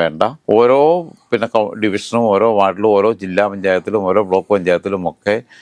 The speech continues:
ഏറ്റവും പ്രാപ്തരായ ആളുകളെ കണ്ടെത്തണം എന്നുള്ള കർശനമായ നിർദ്ദേശവും അതിന് മോണിറ്റർ ചെയ്യാനുള്ള സംവിധാനം ഉണ്ടാക്കിയിട്ടുണ്ട്. ബി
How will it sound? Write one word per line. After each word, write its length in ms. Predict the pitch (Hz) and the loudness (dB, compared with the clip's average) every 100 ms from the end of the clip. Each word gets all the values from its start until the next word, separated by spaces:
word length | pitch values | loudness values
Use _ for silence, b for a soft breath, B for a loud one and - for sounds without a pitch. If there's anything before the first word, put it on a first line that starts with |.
| B B _ 104 | B B _ -2
ഏറ്റവും 300 | 110 - 143 131 | 0 0 0 2
പ്രാപ്തരായ 560 | 113 113 - 131 117 107 | 0 0 0 0 0 0
ആളുകളെ 300 | 101 95 104 104 | -2 0 -2 -2
കണ്ടെത്തണം 420 | 98 92 90 104 | -4 -6 -2 -2
എന്നുള്ള 240 | 101 95 104 107 | 0 -2 0 -2
കർശനമായ 460 | - 117 113 110 107 | -2 -2 0 0 -2
നിർദ്ദേശവും 520 | 98 90 98 95 - 110 | -4 -2 0 -2 0 0
അതിന് 160 | 107 117 110 | 0 -2 0
മോണിറ്റർ 380 | 113 117 - 123 | 0 0 0 0
ചെയ്യാനുള്ള 320 | 110 101 107 117 | 0 0 -2 -2
സംവിധാനം 340 | 107 110 107 | -2 0 0
ഉണ്ടാക്കിയിട്ടുണ്ട്. 520 | 92 85 - - 71 - - 85 | -2 -4 -4 -12 -12 -12 -8 0
ബി 100 | 117 | 2